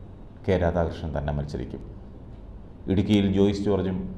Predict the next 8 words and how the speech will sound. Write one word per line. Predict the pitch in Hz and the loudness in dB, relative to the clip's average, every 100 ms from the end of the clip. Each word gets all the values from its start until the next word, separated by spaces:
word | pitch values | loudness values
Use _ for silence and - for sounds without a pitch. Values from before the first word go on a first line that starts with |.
| - - - - - - - | -12 -14 -16 -18 -16 -16 6
പാലക്കാട് | 110 120 120 131 127 | 12 12 12 10 10
എം | 123 123 | 8 10
സ്വരാജും | 123 120 120 120 | 12 12 10 6
കാസർഗോഡ് | 110 113 120 117 113 113 107 - - | 6 6 4 6 6 4 0 -6 -4
എൻ | 95 107 | 0 2
വി | 110 | 4
ബാലകൃഷ്ണനും | 95 98 107 98 - 95 92 - - - - - - - | 6 6 4 2 -2 -4 -4 -8 -10 -14 -16 -16 -16 -6
സ്ഥാനാർത്ഥികളാകുമെന്നാണ് | - 87 92 92 90 85 82 78 78 78 | 4 6 6 4 4 4 4 0 -2 -2